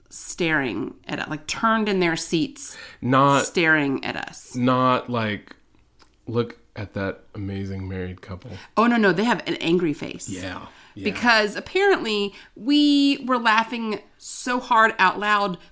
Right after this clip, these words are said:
Speaker 1: but forgot that nobody else on the plane could hear the movie we're laughing at. We're just two people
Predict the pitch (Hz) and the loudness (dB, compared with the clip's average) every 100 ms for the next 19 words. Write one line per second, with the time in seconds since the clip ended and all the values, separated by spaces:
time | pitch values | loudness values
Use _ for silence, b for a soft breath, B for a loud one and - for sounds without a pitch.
0 | _ - - 196 220 247 - 151 160 180 | _ -14 -12 -8 -8 -8 -6 -4 -2 -4
1 | 202 202 202 196 - 190 - - 220 240 | -4 -6 -8 -12 -8 -8 -8 -10 -6 -4
2 | 190 180 - - 196 - - 240 233 208 | -4 -6 -12 -12 -12 -12 -12 -10 -8 -6
3 | 208 240 262 214 208 220 226 254 277 170 | -2 0 2 0 -4 -6 -4 -6 -4 -4
4 | 156 - 185 302 277 277 - 302 294 262 | -4 -6 2 2 4 0 2 2 2 0
5 | 233 214 208 | 0 0 -2